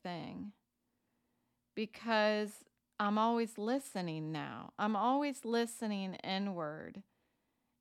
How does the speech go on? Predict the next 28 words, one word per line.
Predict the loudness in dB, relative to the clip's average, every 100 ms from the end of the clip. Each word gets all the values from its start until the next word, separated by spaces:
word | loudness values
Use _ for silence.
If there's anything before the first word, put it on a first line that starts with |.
| _ 0
And | 4 6 4 2 -6 _
I | -2 0
wasn't | 4 4 4 2 2
doing | 2 2 4 4
that | 4 2 2
before. | -2 0 0 2 2 0 -2 -6 _ _ _ _ 4
I | 6
was | 6 2
so | -2 2 4 4 -2 -4
freaked | -2 -2 -2 0
out | 4 4 2
and | -2 -2
anxious | 0 2 2 -2 -2 -2 -2 -6 -12 0
all | 4 4 4
the | -2
time | -4 -2 0 2 0 -4 -10 _ _ _ _
by | 4 6
what | 6 6 4
was | 2 -2
happening | 2 4 4 2 2 2
in | 0 0
vi-, | 0 -2
my | 0 0 2
environment | 0 -2 -2 2 2 2 0 0 -4 _ _ _ _ _ _ 4
that | 6
I | 8 8
was | 4 0 2
never | 4 6 4 2 0 0 -2